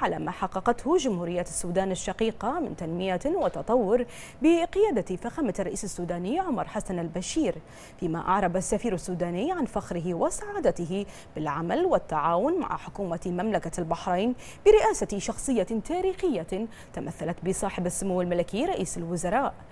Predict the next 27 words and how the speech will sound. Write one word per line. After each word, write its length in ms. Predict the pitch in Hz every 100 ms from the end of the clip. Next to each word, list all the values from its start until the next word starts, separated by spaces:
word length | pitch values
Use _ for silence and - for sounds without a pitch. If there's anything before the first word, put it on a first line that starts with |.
| - -
والتي 300 | - - - 165
كان 220 | 165 160
لها 300 | 165 170 165
دور 600 | 190 440 403 175 160 151 -
كبير 560 | 320 359 185 170 277
في 160 | - 156
تطوير 380 | - - 196 175
العلاقات 640 | 165 165 165 185 175 -
بين 220 | 185 190
البلدين 500 | 175 160 175 175 175
الشقيقين 640 | 175 - 175 170 165 160 165 - -
على 180 | 370 254
كافة 400 | 185 190 170 170 -
الأصعدة. 580 | 190 - 180 160 170 156 - - - - - -
وكان 580 | 160 - 160 - 180 175
صاحب 280 | 190 190 175
السمو 300 | - 190 180
الملكي 360 | 175 170 233
الأمير 320 | 330 233 180
خليفة 380 | 180 196 180 165
بن 140 | 151 170
سلمان 400 | - 175 180 175
آل 220 | 170 170
خليفة 420 | - 170 175 262
رئيس 340 | 330 - 170
الوزراء 540 | 170 160 190 214 170 175
الموقر 520 | 160 220 269 202 220